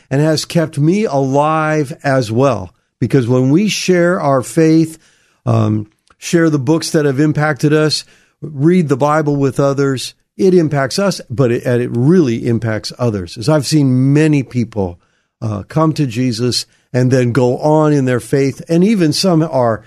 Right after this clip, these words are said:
pastors today or in different ministries because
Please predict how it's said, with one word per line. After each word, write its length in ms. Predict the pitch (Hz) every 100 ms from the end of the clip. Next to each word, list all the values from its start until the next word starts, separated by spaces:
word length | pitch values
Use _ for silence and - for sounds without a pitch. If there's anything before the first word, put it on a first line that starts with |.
| _ _
pastors 680 | - 170 151 - 135 113 -
today 520 | _ 151 143 139 139
or 260 | 143 113 113
in 280 | 127 117 113
different 360 | 143 - 131
ministries 720 | 120 135 147 - 127 117 107 - _ _ _ _
because 640 | - 123 139 147 143 117